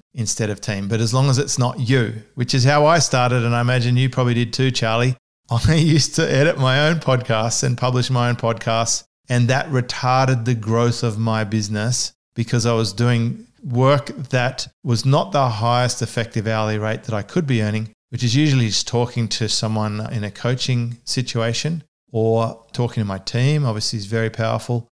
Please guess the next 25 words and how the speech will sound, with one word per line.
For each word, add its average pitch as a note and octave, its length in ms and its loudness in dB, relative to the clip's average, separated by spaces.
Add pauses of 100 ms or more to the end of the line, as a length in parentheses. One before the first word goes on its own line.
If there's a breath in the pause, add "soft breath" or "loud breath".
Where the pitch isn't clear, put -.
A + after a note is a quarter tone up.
(120)
and A2+ 500 -4
talking G#2+ 260 -2
to G#2+ 60 -4
guests G2+ 280 -4
for - 60 -10
my G#2 120 -6
podcast, G2+ 600 -6
which G#2+ 200 -10
is G2 260 -8 (100)
really A#2 200 0
the G#2 120 -4
core A#2 400 -2
conversion G#2+ 720 -4
tool G#2+ 400 -6 (200)
that B2 160 -2
we A#2 120 2
use A2 160 0
to A2 100 -6
help A2 220 -2
people G#2+ 180 -4
get A2 180 -6
to A2+ 100 -8
know G#2+ 180 -4
me. G#2+ 260 -4 (280)
And D#3 420 0